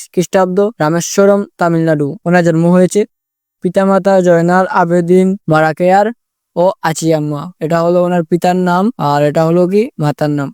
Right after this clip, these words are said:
তো এগুলো সব তোমরা শিখবে, এখান থেকে অনেক শর্ট কোয়েশ্চেন তোমাদের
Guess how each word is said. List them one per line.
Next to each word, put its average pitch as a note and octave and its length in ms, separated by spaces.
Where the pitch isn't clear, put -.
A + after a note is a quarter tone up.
তো F3 60
এগুলো G3 220
সব A3+ 200
তোমরা A3 180
শিখবে, F3+ 340
এখান G#3 240
থেকে G#3 160
অনেক G#3+ 240
শর্ট F#3+ 240
কোয়েশ্চেন G#3+ 380
তোমাদের G3 280